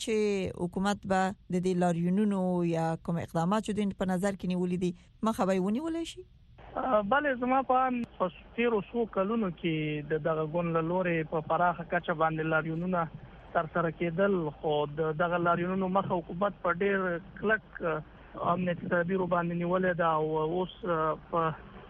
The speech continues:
Speaker 2: هیڅ لویو ښارونو کې دوی نشي کولی چې لاریونونه ترسره کړي. زما په اند اوس هم، حکومت د دې توان لري چې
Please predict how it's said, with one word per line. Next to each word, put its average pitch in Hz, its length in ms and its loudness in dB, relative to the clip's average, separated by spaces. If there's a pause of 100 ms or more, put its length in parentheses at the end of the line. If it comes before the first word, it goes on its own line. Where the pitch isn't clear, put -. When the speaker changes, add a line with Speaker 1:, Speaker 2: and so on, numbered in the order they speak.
(200)
Speaker 2:
هیڅ 196 440 -2
لویو 190 300 2
ښارونو 185 360 0
کې 170 140 -6
دوی 190 160 -2
نشي 190 300 -2
کولی 165 280 0
چې 160 200 -4
لاریونونه 165 500 -2
ترسره 151 460 -2
کړي. 156 160 -4 (880)
زما 226 260 4
په 233 140 4
اند 247 180 0
اوس 247 220 -4
هم، 262 160 4 (1600)
حکومت 180 500 0
د - 120 -2
دې 202 160 0
توان 196 320 2
لري 202 220 -2
چې 185 140 -2